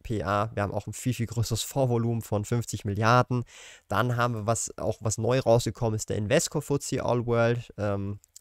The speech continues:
der Tesorierende mit null Komma eins fünf Prozent. Also es gibt viele Alternativen, die jetzt hier nach und nach auf den Markt kommen.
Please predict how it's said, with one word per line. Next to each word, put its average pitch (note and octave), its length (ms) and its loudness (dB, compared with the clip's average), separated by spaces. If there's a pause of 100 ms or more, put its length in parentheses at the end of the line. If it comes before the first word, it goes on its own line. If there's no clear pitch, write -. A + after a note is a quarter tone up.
der - 80 -8
Tesorierende A#2+ 640 0
mit G2 100 -2
null A2+ 160 2
Komma F#2+ 160 -4
eins C3 220 -2
fünf C3 240 -6
Prozent. A2 400 -4
Also G#2 100 -2
es G#2+ 60 -8
gibt D#3+ 160 -4
viele - 260 0
Alternativen, C#3 880 0 (420)
die B2+ 60 2
jetzt - 220 -2
hier B2+ 180 0
nach A2 320 0
und A#2+ 80 -4
nach G#2+ 220 2
auf G#2+ 100 -2
den A2 160 -2
Markt G#2 320 0
kommen. D3 380 -2